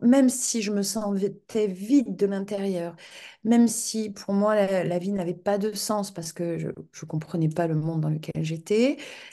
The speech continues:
si je faisais les choses avec, avec, j'allais dire, beaucoup d'obligations, par exemple mon rôle de maman, je me souviens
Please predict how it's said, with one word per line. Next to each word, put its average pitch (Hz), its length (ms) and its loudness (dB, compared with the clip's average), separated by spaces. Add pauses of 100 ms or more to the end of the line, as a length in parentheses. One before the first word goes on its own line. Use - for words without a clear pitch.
(160)
si - 200 -2
je 226 100 2
faisais 226 500 0
les 220 140 4
choses 220 480 -2
avec, 190 220 -4 (800)
avec, 175 360 -6
j'allais 185 200 0
dire, 190 180 -2
beaucoup 220 300 0
d'obligations, 202 580 2 (300)
par 175 80 -4
exemple 196 260 -2
mon 208 160 0
rôle 240 200 4
de 202 140 0
maman, 185 520 -2 (760)
je 208 120 -2
me 214 80 2
souviens 208 760 -2